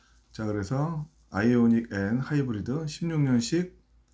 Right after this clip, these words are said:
무사고 구백삼십구만 원에 판매하도록 하겠습니다. 그 다음 모델입니다. 그랜저 에이치지 하이브리드 이점사 프리미엄 고급형 모델이고요.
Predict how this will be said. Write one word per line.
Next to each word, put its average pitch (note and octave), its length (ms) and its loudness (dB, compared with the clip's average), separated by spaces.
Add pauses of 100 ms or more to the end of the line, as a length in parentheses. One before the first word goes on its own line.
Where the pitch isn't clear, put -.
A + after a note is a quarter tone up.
(140)
무사고 A#2 680 -2
구백삼십구만 C#3 1000 2
원에 A#2 380 -2 (480)
판매하도록 C3 840 -2
하겠습니다. A#2+ 760 -2 (1600)
그 - 120 -6
다음 C3+ 200 4
모델입니다. A2 440 2
그랜저 C3 320 2
에이치지 B2 300 2
하이브리드 C#3+ 760 2
이점사 G#2 680 -2
프리미엄 D#3+ 520 2
고급형 A#2+ 460 0
모델이고요. G#2+ 720 0